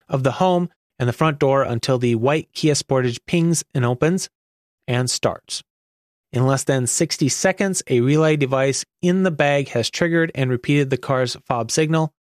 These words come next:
allowing the thieves to gain access and drive off, all without the need to break into either the house or the car. Homeowner Gary McGillen said he went to sleep, and less than a quarter of an hour later,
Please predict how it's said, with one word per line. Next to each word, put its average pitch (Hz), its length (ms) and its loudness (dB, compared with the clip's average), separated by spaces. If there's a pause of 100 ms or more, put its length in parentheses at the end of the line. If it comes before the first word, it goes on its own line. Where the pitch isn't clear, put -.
(120)
allowing 151 400 2
the 156 60 -2
thieves 139 380 0
to 117 100 -4
gain 127 240 0
access 151 500 0
and 117 200 -4
drive 113 260 0
off, 147 260 0 (440)
all 165 200 4
without 156 420 2
the 143 80 2
need 135 280 0
to 120 160 0
break 123 340 0
into 113 580 -2
either 120 260 0
the 104 80 -4
house 123 320 -4
or 143 180 0
the 120 80 0
car. 120 400 -2 (1120)
Homeowner 185 360 4
Gary 143 340 0
McGillen 160 560 2
said 139 340 2
he 131 140 0
went 143 180 0
to 120 60 -2
sleep, 151 340 0
and 127 100 2
less 123 180 0
than 127 100 0
a 117 40 -2
quarter 170 300 2
of 147 140 2
an 147 80 2
hour 135 260 4
later, 165 480 4